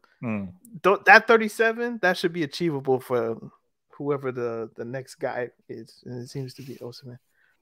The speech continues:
Speaker 2: What is the name of your national stadium?
Speaker 1: Oh wow, like he said,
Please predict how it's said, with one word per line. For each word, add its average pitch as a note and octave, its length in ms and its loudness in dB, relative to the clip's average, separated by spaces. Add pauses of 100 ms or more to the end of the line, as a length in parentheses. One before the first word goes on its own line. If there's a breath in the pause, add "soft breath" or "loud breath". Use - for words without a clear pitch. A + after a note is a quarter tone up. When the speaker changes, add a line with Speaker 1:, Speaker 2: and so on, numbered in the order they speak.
Speaker 2:
What D3 460 4
is C#3 340 2
the C3+ 120 -4
name C3+ 360 0
of A#2+ 200 -2
your B2 140 2
national B2 540 -4
stadium? A#2+ 460 -6 (760)
Speaker 1:
Oh A2+ 240 6
wow, A2 260 8
like G#2+ 300 0
he A#2 100 2
said, A#2 280 -4